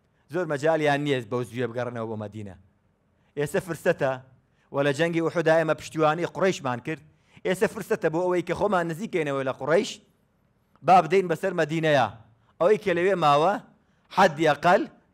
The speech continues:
تەنبەیکەین و دەرسێکی دابین. چیمان بەردەست کەوت بیکوشین. دەڵێن خۆشەویستان لێتان ناشارمەوە، یەکێک لەو بابەتانی کە پرسیارە لێمە نەکرێ. تەبیعی وەریگرن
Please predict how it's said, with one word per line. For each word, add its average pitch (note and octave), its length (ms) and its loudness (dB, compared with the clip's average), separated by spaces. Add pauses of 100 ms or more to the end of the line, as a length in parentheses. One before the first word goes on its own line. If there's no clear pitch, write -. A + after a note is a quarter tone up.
(160)
تەنبەیکەین F3+ 480 2
و F3+ 120 -4
دەرسێکی D#3 440 -2
دابین. B2+ 320 0 (840)
چیمان G3+ 340 2
بەردەست E3 300 0
کەوت F3+ 120 2
بیکوشین. B2 440 -6 (840)
دەڵێن D#3+ 200 0
خۆشەویستان C#3+ 460 -2
لێتان D#3+ 280 0
ناشارمەوە، C3 500 -2
یەکێک D3+ 260 -6
لەو E3 140 -2
بابەتانی C#3 460 -2
کە D3+ 60 -2 (100)
پرسیارە D#3+ 400 0
لێمە C#3+ 200 -2
نەکرێ. G#2 280 -8 (1400)
تەبیعی B2+ 440 -4
وەریگرن G#2 420 -8